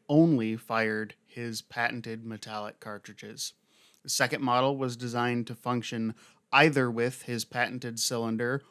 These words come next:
or the more conventional percussion cylinder. And the third model utilized only a percussion cylinder and had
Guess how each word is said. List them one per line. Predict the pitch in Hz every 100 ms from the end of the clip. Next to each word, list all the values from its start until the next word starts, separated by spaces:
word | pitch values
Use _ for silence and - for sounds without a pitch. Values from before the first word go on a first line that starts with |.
| _ -
or | 135 139
the | 123
more | 120 120
conventional | 117 117 117 110 - 110 107
percussion | - - 185 151 110
cylinder. | - 110 110 110 107 107 _ _ _ _ _ _ _ _ -
And | 104
the | 101
third | - 160 180 131
model | 104 107 104
utilized | 107 113 107 107 104 - -
only | 147 147 135 110
a | 104
percussion | 107 - 110 110 107
cylinder | - 110 107 107 107 - - - _ -
and | 117
had | 117 120 120